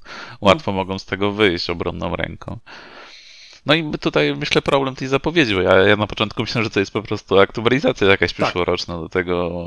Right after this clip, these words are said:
Speaker 1: symulatora, dopiero po
Speaker 2: Też
Speaker 1: konferencji
Speaker 2: tak myślałem, no.
Speaker 1: było,
Speaker 2: No, do, do tej pory tak to
Speaker 1: było jakby
Speaker 2: wyglądało, nie? Więc
Speaker 1: jasno
Speaker 2: naturalne, że
Speaker 1: powiedziane, że to
Speaker 2: pomyślałeś.
Speaker 1: jest nowa gra. I to, to, to mnie,
Speaker 2: Mm.
Speaker 1: to mnie trochę zaskoczyło.
Speaker 2: No.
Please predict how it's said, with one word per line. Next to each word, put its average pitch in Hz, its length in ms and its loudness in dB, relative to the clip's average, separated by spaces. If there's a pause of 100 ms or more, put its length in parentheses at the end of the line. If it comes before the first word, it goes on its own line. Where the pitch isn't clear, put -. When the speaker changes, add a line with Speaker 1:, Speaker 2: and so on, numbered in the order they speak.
(100)
Speaker 1:
symulatora, 90 680 0
dopiero 92 400 -2
po - 360 -14
Speaker 2:
Też - 20 -20
Speaker 1:
konferencji 131 520 0
Speaker 2:
tak 147 80 -4
myślałem, 127 380 0
no. - 40 -8
Speaker 1:
było, 82 320 -4
Speaker 2:
No, - 100 -12
do, 127 200 -10
do 139 120 -2
tej 143 140 -2
pory 139 220 0
tak 135 140 -4
to 92 60 -4
Speaker 1:
było 131 120 -2
jakby 131 100 -4
Speaker 2:
wyglądało, 135 440 -2
nie? 113 140 -10
Więc 113 260 -14
Speaker 1:
jasno 95 380 0 (100)
Speaker 2:
naturalne, - 80 -6
że 92 60 0
Speaker 1:
powiedziane, 90 340 0
że 90 80 -2
to - 20 -2
Speaker 2:
pomyślałeś. 90 280 -4
Speaker 1:
jest 90 220 -10
nowa 92 240 -4
gra. 98 360 2 (420)
I - 100 -20
to, - 160 -14
to, 95 160 -10
to - 140 -8
mnie, 95 140 -4
Speaker 2:
Mm. 123 120 -6
Speaker 1:
to 113 120 -2
mnie 101 140 -2
trochę 90 280 -2
zaskoczyło. - 640 -10 (1700)
Speaker 2:
No. 127 180 -10